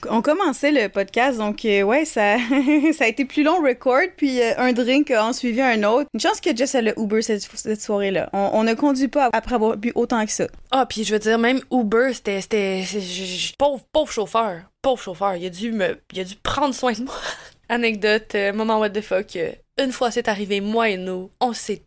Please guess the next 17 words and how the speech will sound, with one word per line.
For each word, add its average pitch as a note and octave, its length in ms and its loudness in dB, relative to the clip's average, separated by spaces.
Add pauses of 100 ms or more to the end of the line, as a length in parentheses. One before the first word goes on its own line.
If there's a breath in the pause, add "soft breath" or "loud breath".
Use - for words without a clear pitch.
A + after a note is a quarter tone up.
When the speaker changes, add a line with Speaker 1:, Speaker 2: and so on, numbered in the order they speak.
Speaker 2:
torchés - 440 -2
pour - 200 -6
le - 80 -4
podcast. - 840 -14 (400)
Speaker 1:
Parfois B3+ 240 0
dans B3+ 120 0
la G#3 120 2
vie, G#3 120 -2
il B3 60 -2
faut G#3+ 120 -2
faire G#3+ 160 0
des F#3+ 100 -8
sacrifices - 640 -4
pour F#3+ 140 -8
notre G3 180 -6
travail. B3 480 4
<laughs> D#4 60 -2